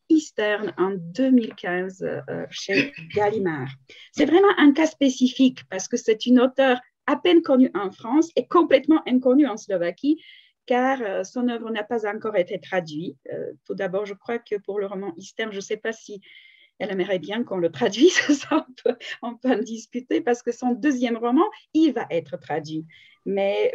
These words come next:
vous allez voir que on, euh, si on dit certaines choses pour un autre public, c'est très difficile de pouvoir ensuite le traduire pour un, un public d'un autre pays. Euh, et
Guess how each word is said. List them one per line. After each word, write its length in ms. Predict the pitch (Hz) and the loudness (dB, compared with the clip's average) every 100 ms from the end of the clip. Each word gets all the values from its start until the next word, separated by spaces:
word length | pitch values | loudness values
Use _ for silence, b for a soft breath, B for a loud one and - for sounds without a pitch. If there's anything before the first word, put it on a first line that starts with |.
| 190 | -2
vous 120 | 190 | -2
allez 140 | 180 | -2
voir 320 | 180 220 233 | 0 -2 -4
que 220 | - 185 180 | -6 -4 -2
on, 300 | 180 196 202 | -4 -6 -6
euh, 320 | 196 190 196 185 247 - - b - | -6 -4 -4 -4 -8 -16 -18 b -18
si 260 | - 262 - | -6 -4 0
on 140 | 240 | 2
dit 360 | 247 196 254 277 | 2 0 -2 0
certaines 420 | 233 240 233 240 | 0 -2 -2 -4
choses 360 | - 240 262 | -2 0 0
pour 140 | - 220 | -2 -6
un 100 | 208 | -6
autre 200 | 214 - | -8 -10
public, 560 | 220 - 202 190 262 285 | -10 -10 -10 -4 -4 -4
c'est 160 | - | -14
très 180 | _ 196 | _ -8
difficile 520 | 196 196 180 - 208 | -6 -12 -14 -10 -10
de 80 | 180 | -10
pouvoir 400 | 165 180 175 170 | -12 -4 -4 -2
ensuite 340 | 165 170 190 175 | -4 -6 -10 -8
le 120 | 165 | -8
traduire 520 | 165 165 165 202 - | -6 -8 -4 -6 -6
pour 200 | - 165 165 B B B B | -4 -6 -6 B B B B
un, 420 | 160 165 - - - | -4 -2 -2 -6 -6
un 180 | 165 175 | -6 -6
public 400 | 196 175 185 175 | -8 -12 -12 -6
d'un 180 | 160 185 | -2 0
autre 220 | 185 - | 0 -2
pays. 460 | - 233 262 320 _ b b b b | 4 4 4 2 _ b b b b
Euh, 380 | 403 415 415 202 - - | -4 -2 0 -2 0 6
et 280 | 247 226 | 8 8